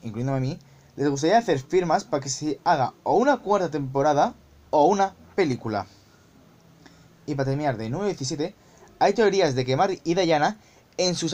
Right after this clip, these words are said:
ante-, eh, o en sus antepasados, antiguamente eran pareja. Pero cuando se cansaron, cuando se casaron sus padres,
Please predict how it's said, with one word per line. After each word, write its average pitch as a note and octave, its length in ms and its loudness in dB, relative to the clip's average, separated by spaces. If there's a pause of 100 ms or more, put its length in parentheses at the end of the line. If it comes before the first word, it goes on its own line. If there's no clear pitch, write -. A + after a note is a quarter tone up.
ante-, A#3 340 -2
eh, D3 300 -4
o C#3 60 -2
en C#3 60 -2
sus B2+ 220 -6
antepasados, B2 560 -4 (360)
antiguamente G#3+ 840 0 (200)
eran F3+ 380 2 (340)
pareja. B2+ 440 2 (800)
Pero F3+ 180 2
cuando B2+ 160 -2
se B2 100 -4
cansaron, C3 560 0
cuando C3+ 180 -6
se C#3 80 -6
casaron C#3 320 -2
sus E3+ 180 -6
padres, F#3 460 0